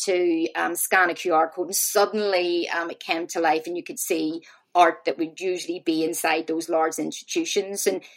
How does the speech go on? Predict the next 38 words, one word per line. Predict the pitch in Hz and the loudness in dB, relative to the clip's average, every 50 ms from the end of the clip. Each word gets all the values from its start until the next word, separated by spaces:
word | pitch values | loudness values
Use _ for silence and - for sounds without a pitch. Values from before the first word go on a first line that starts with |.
| - _ - | -16 _ 0
that | 220 214 202 | 2 2 2
was | 202 202 - | 2 0 0
so | - - 226 202 190 185 | 4 6 8 10 10 10
well | 180 170 165 165 165 | 10 8 6 4 2
received. | 170 165 - - 190 156 160 170 185 196 180 - - - - _ _ _ _ _ _ _ _ - - - - | 0 -2 -2 0 0 0 2 0 -2 -2 -6 -6 -8 -8 -8 _ _ _ _ _ _ _ _ -18 -12 -6 2
Then | 214 233 226 220 220 214 | 2 4 4 4 4 4
we | 214 202 | 2 2
had | - 214 214 185 185 185 180 180 175 - - - - - - _ _ _ _ - | 4 4 6 8 8 8 8 8 6 2 -10 -12 -14 -20 -20 _ _ _ _ -2
Piccadilly | - 240 220 208 208 208 190 185 175 - | -2 0 0 4 6 6 6 6 6 8
Art | 180 175 170 - - | 8 6 6 4 -2
Takeover, | - 214 208 214 214 - 214 214 214 214 214 208 208 208 208 208 202 - - - - - _ _ _ - | 2 2 2 4 6 8 10 10 10 8 4 2 2 2 0 -2 -2 -6 -20 -20 -20 -20 _ _ _ 4
as | 175 175 180 | 4 4 6
we | 185 185 | 4 4
were | 175 180 180 | 4 6 8
welcoming | 175 185 175 185 180 196 185 185 185 180 | 8 8 8 8 6 2 -4 -4 -2 2
more | 165 180 190 214 220 | 4 4 4 4 4
people | - 254 - - 220 214 | 2 -4 -2 0 0 0
back | - 185 165 - | 2 0 -2 -2
to | - 185 | -4 -6
the | 180 185 | -6 -6
capital, | - - - - - - - 180 165 165 165 165 - | -8 -10 -10 -10 -8 -4 -2 -2 0 2 2 0 0
and | 175 180 190 | 0 -2 -2
we | 190 190 185 | -2 -4 -4
turned | - - - 214 196 190 190 185 - | -4 2 4 4 4 4 0 -6 -8
Piccadilly | - 190 180 185 180 - 185 175 175 175 175 | -8 -6 -6 -4 2 2 4 4 4 4 2
and | 170 170 - | 0 -2 -6
Piccadilly | - - - - - 175 170 170 170 185 | -10 -12 -8 -2 0 2 2 2 0 -2
Circus | 175 - - - 175 165 165 165 - - 180 180 - | -2 -2 2 2 4 4 2 0 0 -2 -2 -2 -2
into | - - 180 175 165 180 | -4 -4 -4 -6 -4 -2
this | 170 170 170 | -4 -4 -4
kind | - - 175 160 | -4 -8 -10 -10
of | 160 - _ - | -10 -10 _ 0
outdoor | 180 180 180 180 - - 170 165 170 | 2 2 2 2 0 0 2 2 2
exhibition | 151 - - - 180 - 160 160 156 - 190 196 | 2 0 -2 -6 -2 -2 -2 -4 -4 -8 -8 -8
space. | - - - 185 160 151 160 - | -6 -4 -2 0 0 0 0 0
So | - 180 | 0 0
we | 190 190 | 0 0
had, | 180 - 190 180 175 180 - | 2 2 4 4 4 2 0